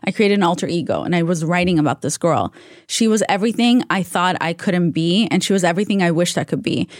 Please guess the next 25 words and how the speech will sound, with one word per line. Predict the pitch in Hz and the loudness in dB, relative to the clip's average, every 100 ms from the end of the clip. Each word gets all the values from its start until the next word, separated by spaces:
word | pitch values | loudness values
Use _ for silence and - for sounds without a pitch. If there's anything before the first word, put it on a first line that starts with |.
| - | -14
She | - - 208 | -4 0 2
was | 196 185 175 | 2 2 0
popular. | - 247 240 254 214 214 214 | -2 0 2 4 6 4 2
She | - 202 | 0 0
was | 190 180 | 0 0
rich. | 175 190 208 - - - - | 2 2 0 -4 -6 -16 -18
She | - - 214 202 | -8 0 2 4
was | 190 190 | 2 2
doing | 196 196 190 185 | 0 2 2 2
drugs. | 208 202 196 208 | 2 4 2 0
All | - 196 | 0 2
the | |
boys | 190 190 180 | 2 2 2
loved | 180 190 196 196 | 2 2 0 0
her. | 214 | 0
She | 208 - | 2 2
was | 202 214 | 2 4
invisible | 247 202 185 185 165 | 4 4 2 2 0
the | 160 | 2
way | 170 165 | 2 2
I | 160 | 0
felt | 165 - - | -2 -4 -4
like | - | -4
I | - | -2
was. | - - - | -2 -2 -8